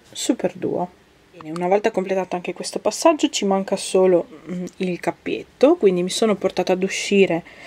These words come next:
dalla rocaille centrale del picot sopra la ginkgo, questa,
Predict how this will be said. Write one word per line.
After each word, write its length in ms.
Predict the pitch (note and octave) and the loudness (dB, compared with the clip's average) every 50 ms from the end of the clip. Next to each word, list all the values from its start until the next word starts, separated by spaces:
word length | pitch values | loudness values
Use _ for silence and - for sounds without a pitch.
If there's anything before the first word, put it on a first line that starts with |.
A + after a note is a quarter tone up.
| - - - - - - | -18 -18 -18 -20 -20 2
dalla 280 | - G3+ G3+ G3+ F#3+ F#3+ | 4 6 6 6 6 4
rocaille 360 | G3 G3 - G#3 F#3+ F#3+ F3+ | 2 2 2 2 4 4 2
centrale 640 | - - G3 G3 G3 G3 - F3 F3 E3+ E3 D#3+ | 2 0 2 2 2 2 4 4 4 6 4 4
del 160 | D#3+ F3 F3 | 4 4 2
picot 460 | F3 - F#3 F3+ - - F#3 E3+ - - | 2 0 -4 -2 0 2 2 2 0 -2
sopra 400 | - - - F3 - - D#3+ D#3+ | -2 0 0 0 0 0 0 0
la 120 | D#3+ D#3+ | 0 0
ginkgo, 680 | D#3 - D#3+ D#3 D#3 D#3+ E3 - - A#3+ C#4+ F#4+ G4 - _ _ _ _ _ _ _ _ | 0 -2 -2 -4 -4 -6 -8 -2 2 4 4 4 4 0 _ _ _ _ _ _ _ _
questa, 480 | - - - - - - - D#4 F4+ | -14 -12 -12 -8 0 4 4 4 4